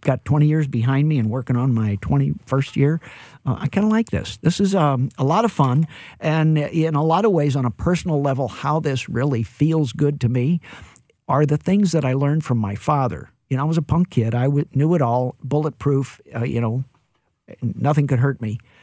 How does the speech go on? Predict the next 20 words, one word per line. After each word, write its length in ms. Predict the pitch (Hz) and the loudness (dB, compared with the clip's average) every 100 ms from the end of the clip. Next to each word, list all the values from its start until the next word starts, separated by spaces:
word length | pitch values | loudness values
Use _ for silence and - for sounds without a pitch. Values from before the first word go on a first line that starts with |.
| _ _ _ _ _ _ _ _ | _ _ _ _ _ _ _ _
But, 200 | 113 - _ - | -6 -6 _ -18
man, 340 | 117 135 120 | -8 -4 -4
somehow, 800 | 98 - 151 165 135 120 90 - - | -4 0 2 2 2 -2 -4 -8 -14
somehow 520 | - 135 175 139 139 | -8 -2 2 2 0
my 240 | 113 127 139 | 0 0 -2
father 460 | - 123 123 101 | -2 0 0 0
had 220 | 110 117 | -2 -2
the 100 | 98 | -4
skill 380 | - - 127 113 | -4 0 0 0
to 140 | 104 117 | -2 -6
train 440 | - 156 147 151 | -4 -2 0 2
enough 480 | 95 101 135 147 - | 0 0 2 0 0
into 240 | 156 120 | 0 2
me 400 | 113 131 98 71 _ _ _ _ _ | 2 2 0 -6 _ _ _ _ _
and 420 | - 127 127 123 123 | 0 2 4 4 4
me 200 | 160 151 | 4 2
to 80 | |
have 260 | 113 135 135 | 2 2 2
enough 480 | 117 131 131 120 - | 2 2 0 -2 -6
just 300 | - 156 | -2 -2